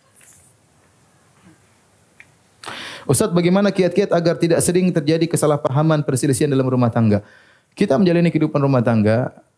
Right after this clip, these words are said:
agar kita tidak sering bertengkar, kita harus yakin bahwasanya kita sedang beribadah. Sehingga kita punya ibadah bagaimana menghadapi istri. Menghadapi istri adalah suatu ibadah. Bagaimana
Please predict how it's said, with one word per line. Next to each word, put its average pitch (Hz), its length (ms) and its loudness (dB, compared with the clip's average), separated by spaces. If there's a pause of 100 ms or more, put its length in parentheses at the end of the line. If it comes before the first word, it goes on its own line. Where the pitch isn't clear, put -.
(280)
agar 131 240 0
kita 135 160 2
tidak 127 160 0
sering 120 240 2
bertengkar, 117 720 0
kita 135 240 -2
harus 127 160 -2
yakin 127 240 2
bahwasanya 120 400 0
kita 139 240 0
sedang 117 240 0
beribadah. 104 560 0 (800)
Sehingga 139 320 2
kita 151 240 -2
punya 139 640 0 (720)
ibadah 127 560 2
bagaimana 120 480 2
menghadapi 107 400 2
istri. 120 160 -2
Menghadapi 127 400 2
istri 156 240 0
adalah 127 240 0
suatu 120 400 -2 (160)
ibadah. 101 480 0 (320)
Bagaimana 110 480 2